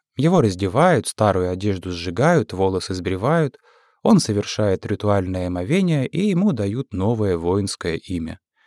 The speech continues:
В современной армии уже нет той смысловой нагрузки, которая была ранее, но остались те же действия. Смена одежды, первая воинская стрижка и мытьё в бане. Таким образом,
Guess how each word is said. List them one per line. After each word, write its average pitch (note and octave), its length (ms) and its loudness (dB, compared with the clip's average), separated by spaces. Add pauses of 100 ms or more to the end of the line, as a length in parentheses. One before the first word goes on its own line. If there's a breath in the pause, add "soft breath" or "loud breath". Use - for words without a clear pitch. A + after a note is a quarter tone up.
(340)
В - 60 -16
современной B2 600 4
армии A2+ 480 2 (320)
уже B2 380 2
нет D#3+ 420 2 (140)
той A2 220 4
смысловой G#2 520 -2
нагрузки, G2 520 -4
которая B2 540 -2
была G#2+ 420 0
ранее, - 580 -2 (440)
но A2 360 4 (260)
остались G2+ 720 -2 (160)
те F#2+ 180 -4
же B2+ 160 -2
действия. - 640 -2 (400)
Смена E3 380 4
одежды, A#2 560 -2 (280)
первая G#2+ 420 2
воинская F2+ 520 -2
стрижка D3+ 560 -6
и G#2 340 -6 (120)
мытьё G2+ 380 -4
в A2 80 -8
бане. A#2 400 -4 (800 soft breath)
Таким A#2+ 320 2
образом, A#2 520 0